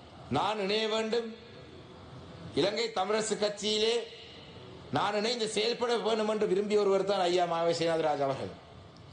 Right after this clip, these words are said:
நான் நினைக்கின்றேன், அவர் என்னை சம்பந்தன் ஐயா அவர்கள் எதிர்க்கட்சி தலைவராக இருக்கும் பொழுது மாலை நேரத்திலே ஏழு மணிக்கு பிறகு என்னை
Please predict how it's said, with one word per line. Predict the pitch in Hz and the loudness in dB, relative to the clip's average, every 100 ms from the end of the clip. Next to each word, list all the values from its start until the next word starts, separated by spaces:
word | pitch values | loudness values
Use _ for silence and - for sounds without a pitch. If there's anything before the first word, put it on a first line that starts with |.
| - - - - | -18 -18 -18 -4
நான் | 139 | -2
நினைக்கின்றேன், | 180 185 190 202 | -2 -2 0 0
அவர் | 185 180 180 175 | 2 2 4 2
என்னை | 170 175 170 147 120 - - - | 2 2 2 2 -2 -8 -16 -8
சம்பந்தன் | - 156 180 185 | -2 0 0 2
ஐயா | 180 180 | 4 4
அவர்கள் | 170 175 180 | 4 2 0
எதிர்க்கட்சி | 165 170 175 165 | 2 2 0 0
தலைவராக | 160 170 170 165 | 2 4 4 2
இருக்கும் | 160 156 165 | 0 0 0
பொழுது | 165 170 202 220 - - - - - - | 2 2 4 2 0 -12 -18 -20 -20 -4
மாலை | 117 151 185 190 | 0 2 0 0
நேரத்திலே | 180 180 180 180 | 2 0 0 2
ஏழு | 190 170 175 | 6 6 6
மணிக்கு | 175 175 160 | 2 0 -2
பிறகு | 147 170 185 226 - - - - - - - | 0 2 2 0 -2 -8 -18 -20 -20 -20 -4
என்னை | 143 185 | -2 0